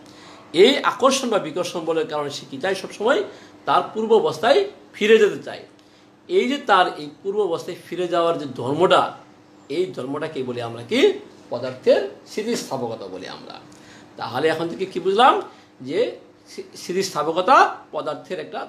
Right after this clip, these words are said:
ধর্ম। এটা কম বেশি সকল পদার্থেরই আছে, কারোর কম, কারোর বেশি। এই জন্য আমরা বলি স্থিতিস্থাপকতা হলো কি পদার্থের একটি সাধারণ ধর্ম। এবং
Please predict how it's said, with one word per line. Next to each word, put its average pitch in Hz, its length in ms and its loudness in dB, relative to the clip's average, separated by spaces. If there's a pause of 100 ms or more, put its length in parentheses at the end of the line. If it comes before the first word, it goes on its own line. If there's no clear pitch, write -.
ধর্ম। 110 360 -8 (640)
এটা 160 160 2
কম 220 320 2
বেশি 262 460 4 (260)
সকল 269 360 2
পদার্থেরই 190 460 0
আছে, - 300 -8 (460)
কারোর 151 380 -6
কম, 214 260 0
কারোর 135 280 -4
বেশি। 123 360 -8 (720)
এই 151 120 0
জন্য 226 160 8
আমরা 190 160 6
বলি 160 240 2 (300)
স্থিতিস্থাপকতা 175 760 -6
হলো 180 200 -4
কি 277 80 0 (460)
পদার্থের 165 540 0
একটি 165 220 -10 (120)
সাধারণ 185 500 4
ধর্ম। 113 220 -8 (920)
এবং 180 280 4